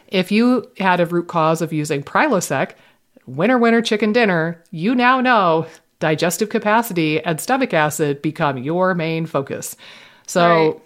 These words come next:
Speaker 1: kind of looking at it at that angle of, like, something happened that was triggering or root causal for me.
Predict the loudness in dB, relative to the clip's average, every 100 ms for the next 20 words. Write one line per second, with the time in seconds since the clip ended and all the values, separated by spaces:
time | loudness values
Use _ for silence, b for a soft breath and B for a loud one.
0 | _ _ _ _ -4 2 2 4 2 2
1 | 4 4 2 2 2 2 0 -2 0 0
2 | 0 -6 b b b b _ -12 -4 0
3 | 2 4 4 2 -2 -4 -8 -12 _ _
4 | _ _ _ -2 0 0 -4 -8 -12 -2
5 | 0 2 0 0 0 -2 0 -4 0 -2
6 | 0 -4 -4 -4 -4 -8